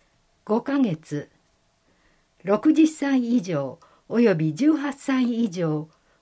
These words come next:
五十九歳以下で基礎疾患などがある人。図を終わります。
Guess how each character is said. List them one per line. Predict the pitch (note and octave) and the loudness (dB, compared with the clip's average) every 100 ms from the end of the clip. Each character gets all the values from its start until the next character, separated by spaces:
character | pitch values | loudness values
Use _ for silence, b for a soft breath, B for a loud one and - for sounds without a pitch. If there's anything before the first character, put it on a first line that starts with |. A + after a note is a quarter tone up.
| - | 0
五 | A3 | 2
十 | A#3+ E4 D#4 | 4 2 2
九 | D#4 D4 | 2 2
歳 | C4+ C4+ B3+ A3 | 2 0 0 0
以 | - | -4
下 | G#3+ | -6
で | D3+ D3+ - _ _ _ _ _ | -4 -6 -6 _ _ _ _ _
基 | - | -6
礎 | C#4 | -2
疾 | C4+ - C4+ | -2 -2 -6
患 | - G3 G3+ | -4 -4 -2
な | A#3 | -2
ど | G3 | 0
が | D3+ D3 E3 | 0 0 0
あ | |
る | F3+ | -4
人。 | C#3 - - C3+ B2 _ _ _ _ _ _ _ _ _ _ _ _ _ _ _ _ _ | -8 -14 -14 -12 -12 _ _ _ _ _ _ _ _ _ _ _ _ _ _ _ _ _
図 | F3 C4 | -2 0
を | C#4 B3+ F3+ | 0 0 -2
終 | G3 | -2
わ | G3+ | -2
り | G#3 | -2
ま | F3+ E3+ | -4 -4
す。 | - - - | -8 -20 -20